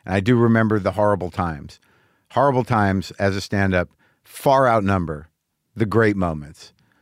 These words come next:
But I do remember the great moments, and some of them happened last night when I was doing my show at Dynasty Typewriter, exploring, riffing, finding callbacks, bringing things back around,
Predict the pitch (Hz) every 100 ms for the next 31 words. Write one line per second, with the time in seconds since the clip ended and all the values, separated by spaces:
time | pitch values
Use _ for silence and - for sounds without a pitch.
0 | _ 104 113 110 139 143 127 120 104 90
1 | 104 98 92 85 87 - - _ _ 101
2 | 101 98 - 120 113 110 107 101 95 95
3 | 92 92 - 92 80 76 _ _ _ _
4 | _ _ _ _ _ 98 98 92 - 95
5 | 95 92 85 _ _ _ 92 95 - 98
6 | 85 92 92 - - 92 85 - 80 76
7 | 73 _ 107 - - - 101 110 101 82
8 | 71 - _ _ _ 87 104 113 - 90
9 | 73 71 _ _ _ _ _ - 110 113
10 | 110 101 107 107 90 82 82 - - _
11 | - 117 120 113 123 110 98 107 101 -
12 | 101 101 101 92 78 73